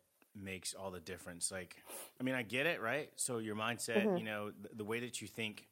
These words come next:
Speaker 1: changes everything. But, like, how did that correlate with you going down to Peru to, you know, go on this, like, I don't know, this, uh, spiritual enlightenment? Um, like,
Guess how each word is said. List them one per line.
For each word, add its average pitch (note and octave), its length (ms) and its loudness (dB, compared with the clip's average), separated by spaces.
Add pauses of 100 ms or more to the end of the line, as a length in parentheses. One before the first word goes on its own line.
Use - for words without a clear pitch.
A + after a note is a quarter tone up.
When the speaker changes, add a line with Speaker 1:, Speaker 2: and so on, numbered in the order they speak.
(300)
Speaker 1:
changes G#2 320 -2
everything. F#2+ 420 -2 (640)
But, A2 180 -2
like, G#2+ 300 2 (320)
how - 240 0
did D#3 120 0
that D3 140 2
correlate A#2 440 2
with G2+ 200 -6
you G#2 220 -4
going G2+ 520 -4
down G2 420 -4
to G#2 120 -4
Peru F#2 440 -4 (580)
to, F#2 760 -4
you F#2+ 140 -8
know, F2+ 360 -4 (100)
go G2 100 -6
on G2 140 -2
this, F#2+ 240 -2
like, F2+ 240 -6 (760)
I G2+ 60 -4
don't G#2+ 140 -2
know, G2 180 0
this, F#2 240 -2
uh, F#2 240 0 (560)
spiritual A#2 600 0
enlightenment? G#2 500 2 (140)
Um, F#2+ 480 -2 (180)
like, G2 220 -10